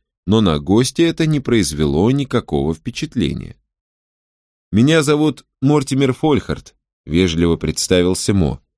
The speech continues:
«А это моя дочь Мэгги. Я здесь из-за одной вашей книги». Тут на порог выскочил маленький мальчик лет пяти,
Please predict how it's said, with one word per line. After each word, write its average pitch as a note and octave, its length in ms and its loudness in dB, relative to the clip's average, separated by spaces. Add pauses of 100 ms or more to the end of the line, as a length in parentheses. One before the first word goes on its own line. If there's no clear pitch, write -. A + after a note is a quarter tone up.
(340)
«А F#2+ 120 -2
это E3+ 240 2
моя E3 240 0
дочь D3+ 280 0
Мэгги. D2 480 -2 (320)
Я G#2+ 180 2
здесь C3+ 460 0
из-за A#2 300 2
одной A#2+ 240 0
вашей A2+ 360 0
книги». F#2 520 -2 (1000)
Тут F2 160 -4
на E2 100 -2
порог F#2 340 0
выскочил E2+ 460 -4
маленький E2 480 -2
мальчик F2+ 460 -4
лет F2 200 -2
пяти, G#2 440 -6